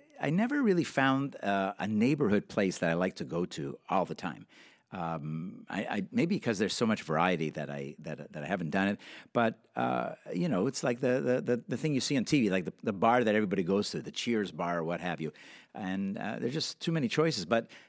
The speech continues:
you know, back home in Hanover, New Hampshire, there is a, uh, there is a place like that. It's called Murphy's Pub. And any one of you that, uh, went to Dartmouth, assuming you were over twenty-one years old at the time, or came back as an alum, or just passed through town,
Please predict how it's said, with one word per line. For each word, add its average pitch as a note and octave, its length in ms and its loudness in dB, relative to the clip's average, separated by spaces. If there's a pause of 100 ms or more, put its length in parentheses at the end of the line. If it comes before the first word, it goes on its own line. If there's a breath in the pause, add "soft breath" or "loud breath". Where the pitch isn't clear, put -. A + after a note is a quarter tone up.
you B2+ 60 2
know, A#2+ 40 4
back D#3+ 220 4
home E3+ 200 4
in B2 60 4
Hanover, C3 360 4
New G#2+ 80 2
Hampshire, E3 400 2
there D3 200 2
is A3 220 0
a, F#2+ 340 0
uh, D#2+ 160 -2 (320 loud breath)
there F#3+ 100 4
is A3+ 120 4
a - 40 0
place B2 320 2
like G2+ 120 4
that. G2+ 180 4
It's D3+ 100 0
called D3 240 6
Murphy's C3 380 4
Pub. E3 320 4 (280 loud breath)
And B2 460 2 (240)
any E3+ 280 2
one D3+ 220 2
of C3+ 80 0
you C3 200 4
that, A2+ 360 2
uh, G#2 200 4
went B2+ 280 2
to C#3+ 100 0
Dartmouth, A2 580 2
assuming A2+ 500 2
you G2 160 0
were F#2 100 4
over F#2 280 2
twenty-one F2 520 -4
years D2+ 180 -8
old D#2 200 -6
at - 80 -12
the - 80 -20
time, F#2 360 -4 (320 loud breath)
or G#2+ 360 2 (180 loud breath)
came C3+ 260 0
back B2 460 0
as G2+ 180 -2
an F#2+ 100 0
alum, B2 460 2 (140)
or A2 300 2
just - 220 -6
passed B2 340 -2
through G#2+ 160 2
town, A#2+ 360 2